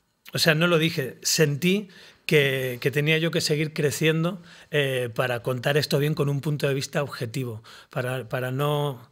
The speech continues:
impregnar de, de un punto de vista sesgado de, de lo que estaba contando, porque a mí me en-, de, de trabajar con Rui me lo, me lo llevo y con más directores, ¿eh? Pero,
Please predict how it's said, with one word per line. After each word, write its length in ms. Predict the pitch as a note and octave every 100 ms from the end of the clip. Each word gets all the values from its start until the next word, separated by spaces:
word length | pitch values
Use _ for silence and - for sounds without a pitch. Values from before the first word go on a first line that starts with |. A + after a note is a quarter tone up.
| _
impregnar 560 | D3 B2 C#3 B2 C#3 C#3+
de, 260 | C#3+ C3+
de 220 | B2+ C3+ C3
un 160 | C3
punto 260 | A#2+ C#3+ C3+
de 100 | C3+
vista 440 | C3 - C#3 C3+
sesgado 540 | B2 B2+ A2+ B2 A#2 A2
de, 280 | A2+ A2+ A2 - - -
de 80 | C3
lo 100 | A#2+
que 80 |
estaba 220 | A#2 C3+ B2
contando, 320 | B2 A#2+ A#2+
porque 220 | A#2+ A2
a 40 |
mí 100 | A#2
me 100 | C#3+
en-, 160 | C3+ - - - - _ _
de, 360 | C3 A2+ G#2 -
de 260 | D3+ B2 A#2+
trabajar 420 | B2 A#2 C3+ C3
con 260 | D3+ C#3+ C3
Rui 280 | D3 D#3 D#3
me 100 | D3
lo, 180 | A#2+ A#2
me 100 | C3
lo 80 | A2+
llevo 240 | B2 D3
y 60 | A2+
con 140 | A2+
más 160 | A2+ A2+
directores, 500 | B2+ A#2 B2 A2 -
¿eh? 60 | C#3
Pero, 300 | C#3 C3+ A2